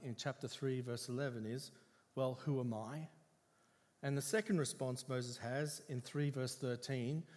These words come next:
and this is, "What do I do?" or, "What do I say?" And the thir-, and the third response in verse four, v-, chapter four, verse one is, "How do I prove it?"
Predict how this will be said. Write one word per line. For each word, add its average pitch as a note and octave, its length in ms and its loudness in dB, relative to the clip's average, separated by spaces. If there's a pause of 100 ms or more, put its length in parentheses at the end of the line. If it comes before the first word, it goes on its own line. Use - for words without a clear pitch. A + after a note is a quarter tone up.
(160)
and C3 120 2
this B2 140 -2
is, B2+ 80 -4
"What C#3 160 2
do C3+ 140 4
I A#2 120 2
do?" A#2 360 2
or, A#2 60 -4
"What A#2+ 140 -2
do A#2+ 140 0
I G#2+ 100 -4
say?" A#2+ 560 -4 (1080)
And D3 200 6
the D3 80 2
thir-, F3 500 2
and D3+ 120 4
the C#3+ 60 4
third G3+ 360 6
response B2 600 -2
in C3 160 -2
verse B2+ 340 0 (240)
four, D3 340 4 (220)
v-, C#3 80 -2 (180)
chapter C#3 280 -2
four, C#3+ 260 2
verse B2+ 240 -2
one C3+ 440 -2 (420)
is, C3+ 200 -2 (200)
"How - 180 0
do B2 120 2
I C3 60 2
prove D#3 280 2
it?" G#2 100 -8